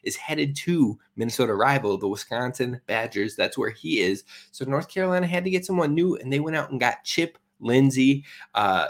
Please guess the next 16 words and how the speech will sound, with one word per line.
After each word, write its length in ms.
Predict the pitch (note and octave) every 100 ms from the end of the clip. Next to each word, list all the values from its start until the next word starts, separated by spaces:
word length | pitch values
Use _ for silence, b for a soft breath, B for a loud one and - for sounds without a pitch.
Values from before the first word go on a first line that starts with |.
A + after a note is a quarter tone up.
| -
he, 220 | _ D3+ G2+
Lindsey 380 | B2 D#3 E3+
spent 340 | D3 C#3+ A#2+ G#2+
one 300 | C3 D3+ D#3+
year 220 | D#3+ C3
last 500 | A2 D3 F3+ - -
year 240 | B2 A2 -
at 320 | C3 D3 C#3+ _ _ -
U 320 | B2+ E3 F#3
C 420 | F3+ - E3+ E3 -
F, 360 | F2+ - - b b b
which, 380 | C3 C#3 - -
uh, 300 | B2 G#2 F2+
he 120 | F#2+ B2+
worked 300 | A2+ A#2 A#2
with 140 | G#2+